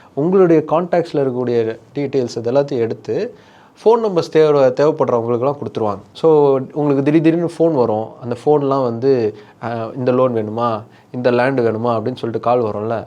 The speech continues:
அதெல்லாம் வர்றது இந்த மாதிரியான கான்டாக்ட்ஸ் லீக் மூலமா தான். நீங்க ஒருவேளை ஏதாவது ஒரு பொருளை தேடிட்டு இருப்பீங்க, அந்த பொருள் தான் நீங்க தேடிட்டு இருக்கீங்கன்னு கண்டுபிடிச்சு உங்களுக்கு டைரக்டா அதை மார்க்கெட் பண்ற ஆட்லாம் வரும்ல,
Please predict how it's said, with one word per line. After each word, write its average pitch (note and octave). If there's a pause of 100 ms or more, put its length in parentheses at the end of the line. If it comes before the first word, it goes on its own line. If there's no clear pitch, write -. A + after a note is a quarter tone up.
அதெல்லாம் B2
வர்றது A2
இந்த B2
மாதிரியான A#2
கான்டாக்ட்ஸ் C3+
லீக் G#2+
மூலமா F#2+
தான். G#2+ (160)
நீங்க E3+
ஒருவேளை E3+
ஏதாவது D#3+
ஒரு D#3+
பொருளை D#3
தேடிட்டு C3+
இருப்பீங்க, A#2 (300)
அந்த D3+
பொருள் E3
தான் F3
நீங்க D3
தேடிட்டு C#3+
இருக்கீங்கன்னு C3+
கண்டுபிடிச்சு C3+
உங்களுக்கு C3
டைரக்டா C3+
அதை C#3
மார்க்கெட் D3
பண்ற A#2+
ஆட்லாம் C3
வரும்ல, A2+